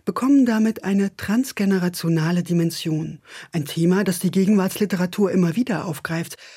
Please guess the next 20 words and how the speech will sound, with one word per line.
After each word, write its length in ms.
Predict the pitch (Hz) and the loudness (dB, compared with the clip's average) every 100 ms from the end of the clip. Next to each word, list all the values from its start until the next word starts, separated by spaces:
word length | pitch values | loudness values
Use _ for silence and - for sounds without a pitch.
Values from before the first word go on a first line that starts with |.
| - - | -14 0
Man 160 | 202 | 2
denke 320 | 202 233 269 226 | 4 2 2 0
an 300 | 226 226 - | 2 2 0
Wie 260 | 180 233 | -2 -2
kommt 300 | - 214 190 | 0 -2 0
der 120 | 175 160 | 0 -2
Krieg 300 | - 240 - | -2 -4 -2
ins 280 | 156 139 | -4 -6
Kind 340 | - 165 143 139 | -4 -2 -2 -4
von 300 | 165 156 156 | 0 0 0
Susanne 380 | 160 156 165 165 | -2 0 0 0
Fritz 400 | 208 214 - - | -2 -4 -6 -6
oder 400 | 170 160 165 139 | -4 -2 -4 -8
Sie 220 | 165 160 | -8 -8
kam 300 | 151 170 160 | -4 0 2
aus 160 | 160 156 | 0 0
Mariupol 720 | 165 165 170 165 208 190 160 | 0 2 2 0 0 2 0
von 180 | 151 156 | 0 0
Natascha 480 | 156 151 156 165 156 | 0 -2 -4 -4 -2
Wodin. 480 | 156 190 185 165 | -2 2 2 2